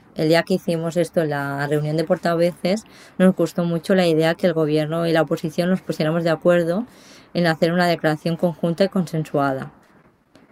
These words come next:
ya que en esta situación que nos encontramos, todo esto se hace para ayudar, cuidar y proteger a todos los ciudadanos de Ripollet, dejando a un lado las ideologías políticas para poder salir de esta crisis económica sanitaria. Desde Som Ripollet,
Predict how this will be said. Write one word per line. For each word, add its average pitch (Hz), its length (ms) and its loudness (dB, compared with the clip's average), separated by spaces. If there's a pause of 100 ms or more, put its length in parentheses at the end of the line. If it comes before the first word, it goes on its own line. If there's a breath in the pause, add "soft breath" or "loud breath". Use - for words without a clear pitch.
(480 loud breath)
ya 175 180 4
que 185 80 -2
en 180 60 -2
esta 180 360 0
situación 180 480 -2
que 175 160 2
nos 160 200 -6
encontramos, 165 680 -2
todo 165 200 2
esto 170 240 0
se 180 160 0
hace 151 220 -2
para 160 180 0
ayudar, 151 380 0
cuidar 165 280 2
y 175 40 -2
proteger 156 460 0
a 165 80 0
todos 151 160 0
los 156 100 -4
ciudadanos 156 720 0 (480 loud breath)
de 180 120 4
Ripollet, 165 500 0 (200)
dejando 170 400 0
a 175 40 4
un 170 80 2
lado 160 220 2
las 180 240 0
ideologías 156 420 0
políticas 165 720 -2 (340 loud breath)
para 170 220 4
poder 160 300 0
salir 180 420 0
de 185 80 0
esta 175 200 -2
crisis 175 280 -6
económica 160 560 -2
sanitaria. 139 640 -4 (800 loud breath)
Desde 180 360 2
Som 190 280 2
Ripollet, 196 600 4